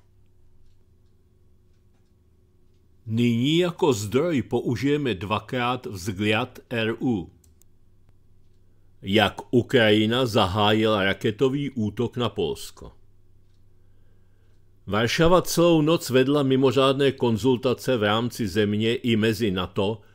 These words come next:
v souvislosti s raketou, která spadla v pohraniční oblasti s Ukrajinou.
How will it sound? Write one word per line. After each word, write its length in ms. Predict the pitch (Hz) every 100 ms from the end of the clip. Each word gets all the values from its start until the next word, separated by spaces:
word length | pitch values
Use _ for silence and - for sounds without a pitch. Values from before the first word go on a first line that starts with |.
| _
v 120 | - -
souvislosti 760 | 120 107 131 - 160 - 160
s 120 | 131
raketou, 580 | 113 95 - 92 98 101
která 320 | - 120 120
spadla 520 | 110 - 107 101 113 131
v 80 |
pohraniční 760 | - 104 107 110 127 120 - 127
oblasti 540 | 98 92 104 - -
s 100 | 107
Ukrajinou. 760 | - 104 101 80 69 65 62